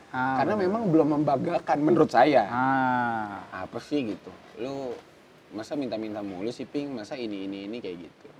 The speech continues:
Speaker 2: Itu salah satu
Speaker 1: Benar.
Speaker 2: faktor. Sama, mungkin salah satu faktornya adalah kenapa saya jarang minta-minta adalah karena tadi tuh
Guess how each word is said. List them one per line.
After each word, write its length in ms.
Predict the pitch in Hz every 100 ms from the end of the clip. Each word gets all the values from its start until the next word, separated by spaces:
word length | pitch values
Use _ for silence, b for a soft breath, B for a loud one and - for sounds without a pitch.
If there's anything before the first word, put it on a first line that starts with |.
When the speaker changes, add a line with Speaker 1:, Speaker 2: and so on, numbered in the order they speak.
| - -
Speaker 2:
Itu 100 | 143
salah 160 | 143
satu 140 | 151 131
Speaker 1:
Benar. 160 | 120
Speaker 2:
faktor. 200 | 117 110 101
Sama, 340 | 104 117 165 339 - - - -
mungkin 240 | - 131
salah 220 | 165 135 120
satu 240 | 120 120
faktornya 460 | 113 - 113 117 151
adalah 560 | 117 110 104 113 160 -
kenapa 320 | - 113 110
saya 260 | 110 110 110
jarang 360 | 113 113 107 107
minta-minta 720 | 107 107 104 101 101 107 165
adalah 400 | 117 107 123 165 - - - - - -
karena 460 | 113 113 165 196 - - - - -
tadi 320 | 131 165 208
tuh 240 | - 160